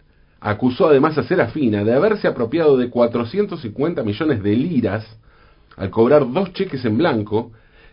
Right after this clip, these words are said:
que él le había dado para cubrir la manutención del niño. La cifra,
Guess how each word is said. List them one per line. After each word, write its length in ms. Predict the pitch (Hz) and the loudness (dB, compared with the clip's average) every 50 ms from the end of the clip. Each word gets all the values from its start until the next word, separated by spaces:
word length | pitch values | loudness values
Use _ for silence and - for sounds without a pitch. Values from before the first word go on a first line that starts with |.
| _ - | _ 0
que 160 | 147 165 175 | 2 2 2
él 80 | 180 | 4
le 80 | 180 165 | 6 6
había 220 | 151 156 165 156 | 6 6 8 8
dado 260 | 151 151 151 151 139 127 | 8 8 8 8 8 6
para 180 | 131 117 117 110 | 4 2 4 2
cubrir 440 | 104 104 104 107 113 123 123 - - _ - | 2 0 0 2 2 0 0 -4 -10 _ -6
la 200 | 101 107 113 117 | -2 -2 0 0
manutención 520 | 113 104 104 101 - 95 90 82 104 95 90 | 2 2 2 2 2 0 -4 -4 -4 -4 -4
del 120 | 87 87 | -4 -4
niño. 320 | 78 73 69 69 65 64 - - - - - - | -4 -6 -8 -12 -14 -16 -18 -20 -20 -20 -14 -4
La 160 | - 110 113 | -2 -2 0
cifra, 500 | - 170 170 160 175 170 165 151 - - | 0 -2 -2 0 2 2 2 2 0 -6